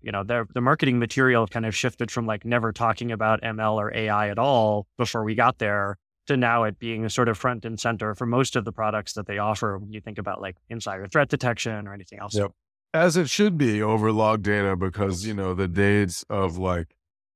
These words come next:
Speaker 2: a sysadmin going in and having a peek at the logs is, like, you know, that just doesn't work at modern scale as a way, you know, that's sort of, like, a very late stage debug activity after you've, like,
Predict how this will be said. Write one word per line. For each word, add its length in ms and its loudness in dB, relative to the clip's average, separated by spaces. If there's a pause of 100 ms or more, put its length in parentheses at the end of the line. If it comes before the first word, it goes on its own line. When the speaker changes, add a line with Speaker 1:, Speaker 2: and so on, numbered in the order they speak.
(120)
Speaker 2:
a 60 -4
sysadmin 880 -2
going 320 0
in 160 -2
and 100 -6
having 360 -2
a 40 -8
peek 400 -10
at 180 -2
the 100 -2
logs 640 2
is, 200 -6
like, 260 -4 (720)
you 100 -12
know, 380 -10
that 220 -2
just 240 -6
doesn't 320 -4
work 260 0
at 140 -2
modern 420 -4
scale 520 -4
as 160 -2
a 60 -6
way, 160 -6
you 120 -8
know, 220 -8
that's 200 -6
sort 200 -4
of, 80 -8
like, 180 -4
a 60 -2
very 360 2
late 300 2
stage 540 -4
debug 480 -2
activity 680 -4
after 300 -4
you've, 220 -6
like, 220 -4